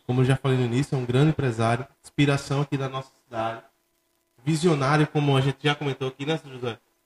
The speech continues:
Começou de baixo, trabalhou, filho de agricultor, é, coisa que eu não, eu não sabia.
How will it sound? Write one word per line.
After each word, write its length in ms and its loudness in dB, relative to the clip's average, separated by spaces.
Começou 320 -6
de 100 -10
baixo, 400 4
trabalhou, 580 -2
filho 160 -4
de 80 -4
agricultor, 600 -4
é, 220 -10
coisa 240 -14
que 140 -20
eu 40 -10
não, 160 -8
eu 80 -6
não 240 2
sabia. 540 -4